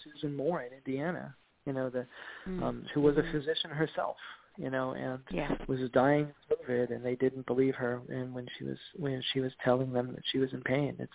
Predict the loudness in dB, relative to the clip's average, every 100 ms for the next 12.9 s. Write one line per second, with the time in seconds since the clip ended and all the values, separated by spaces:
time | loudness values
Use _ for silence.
0 | -8 -6 -6 -10 -10 -10 -12 -12 0 2
1 | 2 -2 0 4 6 6 2 -8 -14 -8
2 | -4 -4 -4 -8 -14 -14 -10 6 6 6
3 | 2 -2 -2 -2 -4 -10 -16 _ -20 -6
4 | 4 6 6 4 -6 -10 -10 -18 _ -10
5 | -4 -6 -6 -8 -8 2 4 4 2 -10
6 | -12 -8 -8 0 4 6 4 0 -2 -2
7 | -4 -6 -4 -4 -2 -8 -10 -12 -12 -10
8 | -4 -4 -2 -4 -6 -20 -14 0 0 0
9 | -4 -14 -12 -6 -4 -4 -6 -16 -16 -16
10 | -20 -20 _ 0 2 0 -6 -10 -20 _
11 | _ _ _ 0 0 -2 -12 -12 2 6
12 | 6 6 0 -8 -6 2 2 2